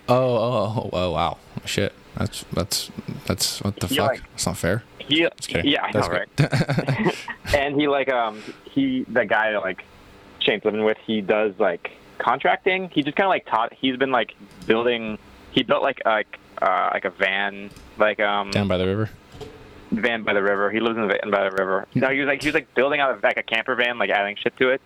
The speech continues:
Speaker 1: Mm-hmm.
Speaker 2: And he kinda, like, taught himself how to do, like, woodworking, and then now he just, like, started, like, doing woodworking for other people. Like, he's, like, helping people, like, build decks and shit like that. Like, he just,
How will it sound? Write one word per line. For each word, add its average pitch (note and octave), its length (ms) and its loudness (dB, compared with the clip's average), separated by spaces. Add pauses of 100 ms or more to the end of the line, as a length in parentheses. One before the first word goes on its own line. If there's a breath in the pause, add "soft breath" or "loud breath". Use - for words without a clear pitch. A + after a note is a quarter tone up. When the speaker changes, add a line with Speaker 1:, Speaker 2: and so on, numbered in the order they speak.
(140)
Speaker 1:
Mm-hmm. A2 200 4 (320)
Speaker 2:
And G2 100 2
he B2 60 -2
kinda, C#3 200 0
like, A#2+ 160 -2
taught A2 220 2
himself A2 380 0
how G#2 80 2
to G2+ 80 0
do, G2 120 -2
like, F#2+ 160 -2
woodworking, A#2+ 640 0
and G#2 200 -2
then G2+ 260 2 (640)
now A2 400 0
he A#2 120 0
just, G#2+ 180 -8
like, A#2 160 2
started, G2+ 280 0
like, F#2 340 -2 (460)
doing G2+ 320 0
woodworking F#2+ 400 0
for F#2 100 -2
other F2+ 120 -2
people. F#2 380 -2
Like, G#2 140 2
he's, F#2 80 0
like, F#2 120 -2 (200)
helping G2 360 0
people, F#2 240 -2
like, E2+ 200 -2
build F2 260 -2
decks F2 320 2
and - 120 -4
shit - 140 0
like D3 160 -2
that. - 240 0
Like, - 100 -4
he G2 100 0
just, F2+ 180 -2